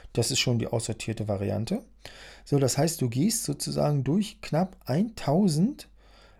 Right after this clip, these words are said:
äh, neue schwarze Loch-Korridoröffnungen, ähm, dieses, dieser Postkarte, dieses Wandbildes,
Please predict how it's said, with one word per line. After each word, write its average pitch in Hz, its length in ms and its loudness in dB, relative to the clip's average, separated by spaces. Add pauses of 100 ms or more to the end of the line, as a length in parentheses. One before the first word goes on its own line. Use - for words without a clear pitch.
(160)
äh, 131 360 8
neue 147 640 4 (480)
schwarze 156 440 0
Loch-Korridoröffnungen, 151 1500 2 (560)
ähm, 147 480 4 (1200)
dieses, 165 760 2 (760)
dieser 127 180 4
Postkarte, 190 760 -2 (180)
dieses 117 260 -2
Wandbildes, 180 680 0